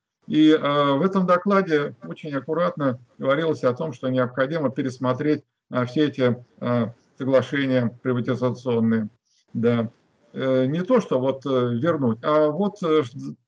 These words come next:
обязать другую сторону выполнить свои обязательства. Ну, понятно, что другая сторона свои обязательства выполнить не может, поэтому, собственно, остается один вариант,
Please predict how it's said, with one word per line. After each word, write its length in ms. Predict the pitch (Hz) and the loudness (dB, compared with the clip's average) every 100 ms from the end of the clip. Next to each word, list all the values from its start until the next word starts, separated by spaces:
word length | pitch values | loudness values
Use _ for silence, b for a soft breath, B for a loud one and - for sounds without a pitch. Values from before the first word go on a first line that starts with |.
| _ _ _ | _ _ _
обязать 760 | 143 180 240 214 160 135 131 - _ _ - | -4 0 2 2 4 2 2 -4 _ _ -14
другую 440 | 127 196 214 220 | -6 -4 -2 -2
сторону 560 | 123 - 175 202 190 175 | -4 -4 -2 0 2 2
выполнить 500 | 143 202 202 143 120 | 2 0 0 -2 -4
свои 260 | 135 135 180 | -4 -4 -2
обязательства. 640 | 127 110 110 107 - 123 - _ _ _ _ - | -4 0 -2 -2 -8 -14 -14 _ _ _ _ -8
Ну, 100 | 214 | -2
понятно, 480 | 185 170 196 180 | 0 0 0 -2
что 440 | 120 131 123 120 123 _ | -6 -2 0 0 -2 _
другая 320 | 127 147 147 139 | -8 -2 0 0
сторона 420 | 127 135 139 131 | -2 -2 0 -2
свои 180 | 127 127 | 0 -2
обязательства 460 | 120 127 127 - | 0 -2 -2 -2
выполнить 480 | 127 127 127 127 123 | -4 -2 -2 -2 -2
не 80 | 160 | -2
может, 340 | 190 220 190 | 0 0 -2
поэтому, 480 | - 139 143 139 123 | -4 -4 -4 -4 -4
собственно, 640 | 123 151 147 - 135 131 123 - b b | -2 -2 -4 -6 2 2 2 -8 b b
остается 500 | - 120 135 160 165 | -8 -2 0 2 2
один 220 | 127 131 143 | 0 0 0
вариант, 480 | 123 113 113 107 | 0 2 0 0